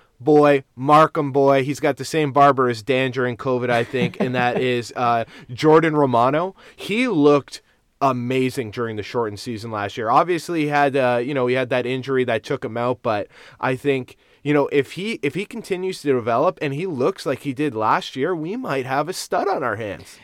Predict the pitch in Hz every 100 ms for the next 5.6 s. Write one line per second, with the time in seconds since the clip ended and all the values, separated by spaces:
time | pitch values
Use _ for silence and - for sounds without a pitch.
0 | _ 131 143 143 156 156 143 135 127 131
1 | 147 160 139 127 127 143 - - 135 135
2 | 131 127 123 120 120 - 160 135 180 160
3 | 160 165 160 147 180 202 190 190 196 185
4 | 185 190 185 185 190 185 196 202 - 185
5 | 202 131 139 143 160